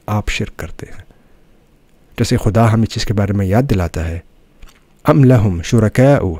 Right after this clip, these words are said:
शरऊ लहुम मिनद्दीन, शरऊ लहुम मिनद्दीन, मा लम यअज़म बिही अल्लाह।" क्या उन लोगों ने ऐसे अल्लाह के शरीक मुकर्रर कर रखे हैं, जिन्होंने ऐसे अहकाम दीन मुकर्रर किए हैं, जो अल्लाह के फरमाए हुए नहीं हैं?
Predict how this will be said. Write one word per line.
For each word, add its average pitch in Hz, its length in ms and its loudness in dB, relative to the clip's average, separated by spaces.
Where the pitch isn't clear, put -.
शरऊ 160 640 6
लहुम 151 300 4
मिनद्दीन, 98 600 -2
शरऊ 143 720 6
लहुम 113 320 2
मिनद्दीन, 95 580 -4
मा 147 180 6
लम 127 260 6
यअज़म 110 460 -2
बिही 92 280 -4
अल्लाह।" 87 300 -6
क्या - 140 6
उन 185 160 8
लोगों 185 200 6
ने 160 180 4
ऐसे 180 240 4
अल्लाह 180 220 6
के 139 140 2
शरीक 127 340 2
मुकर्रर 107 360 0
कर 110 160 -2
रखे 95 240 -6
हैं, 95 220 -8
जिन्होंने 180 520 6
ऐसे 180 280 6
अहकाम 160 440 6
दीन 127 180 2
मुकर्रर 104 400 0
किए - 200 -10
हैं, 117 260 -4
जो 151 80 -2
अल्लाह 151 400 4
के 139 280 2
फरमाए 117 580 2
हुए 113 340 0
नहीं 110 400 0
हैं? 117 180 0